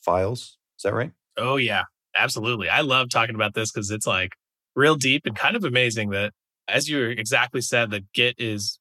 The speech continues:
Speaker 2: more suited for plain text files. And, you know, there are things like L F S and Git that, you know, have pointers and allow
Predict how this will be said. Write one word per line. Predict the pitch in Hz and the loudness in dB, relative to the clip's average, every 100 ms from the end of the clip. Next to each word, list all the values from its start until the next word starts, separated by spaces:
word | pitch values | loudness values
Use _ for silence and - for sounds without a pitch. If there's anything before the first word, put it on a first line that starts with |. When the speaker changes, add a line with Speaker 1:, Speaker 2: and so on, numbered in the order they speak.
| - | -8
Speaker 2:
more | 117 120 117 | -4 0 0
suited | - 117 110 104 | 0 -2 -2 -4
for | - 101 101 | -6 -6 -6
plain | 101 107 101 | -6 -6 -4
text | 101 95 - | -4 -4 -4
files. | 92 98 92 - - - | -2 -2 -2 -6 -8 -8
And, | 101 95 92 - _ _ _ | -6 -6 -8 -16 _ _ _
you | - | -6
know, | 95 | -4
there | 95 123 135 | 2 4 6
are | 131 | 4
things | 120 127 117 110 | 0 -2 -2 -2
like | 104 98 | -2 -2
L | 98 107 | -2 -2
F | 101 - | -2 -2
S | 98 98 - - | -2 0 -2 -4
and | 101 101 | -6 -4
Git | 101 101 - | -2 -2 -2
that, | 98 - _ - | -6 -8 _ -10
you | |
know, | 101 | -8
have | 90 117 - | -4 -4 -4
pointers | - 123 113 101 101 107 | 0 0 2 -2 -4 -6
and | 101 | -6
allow | 107 110 120 120 104 | -2 2 2 2 -2